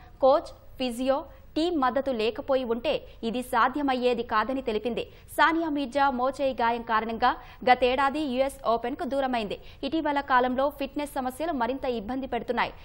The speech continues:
సానియా కెరీర్లో ఆరు గ్రాండ్ స్లామ్లను సాధించింది. ప్రపంచ నంబర్ వన్ డబుల్స్ క్రీడాకారిణిగా నిలిచింది. అంతకుముందు సింగిల్స్ను సత్తా చాటింది. వరల్డ్ ర్యాంకింగ్స్లో ఇరవై ఏడవ స్థానానికి చేరింది.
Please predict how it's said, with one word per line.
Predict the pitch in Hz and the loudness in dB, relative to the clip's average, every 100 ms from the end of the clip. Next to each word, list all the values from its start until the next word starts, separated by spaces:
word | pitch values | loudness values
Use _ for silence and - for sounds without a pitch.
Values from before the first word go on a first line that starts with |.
| - | -18
సానియా | - 254 240 240 233 | 2 4 4 2 -2
కెరీర్లో | 233 226 226 285 - - | -2 -2 0 0 0 2
ఆరు | 202 233 | 4 4
గ్రాండ్ | 233 214 220 277 | 2 -2 -2 -2
స్లామ్లను | - 269 240 240 240 | -4 -2 0 0 -4
సాధించింది. | 247 247 233 269 - 247 - - - | -2 -2 0 -4 -6 -4 -6 -10 -2
ప్రపంచ | 277 294 349 330 311 | 0 2 0 0 -2
నంబర్ | 277 277 285 | 0 0 -2
వన్ | 277 269 | -2 0
డబుల్స్ | 254 247 269 269 | 2 2 2 -2
క్రీడాకారిణిగా | 269 247 254 247 226 226 277 | -4 -2 -2 0 -2 -2 -2
నిలిచింది. | 311 285 - 262 180 - - - | -2 -4 -6 -4 -4 -6 -16 -4
అంతకుముందు | 233 269 311 277 277 349 | -2 -2 -4 -4 -2 -4
సింగిల్స్ను | 339 277 262 262 - 269 | -6 -8 -6 -8 -6 -8
సత్తా | 269 220 - 285 294 | -4 -6 -4 -6 -2
చాటింది. | 294 302 262 - - - | -4 -2 -2 -4 -8 -4
వరల్డ్ | 208 269 339 | 4 4 4
ర్యాంకింగ్స్లో | 311 277 294 285 285 277 285 359 - - - | 2 2 0 -4 -2 2 2 0 -12 -12 2
ఇరవై | 262 311 | 4 4
ఏడవ | 302 277 269 | 0 0 -2
స్థానానికి | 269 269 254 294 330 339 - | -2 0 0 0 -4 -6 0
చేరింది. | 247 240 - - | 0 2 -2 -6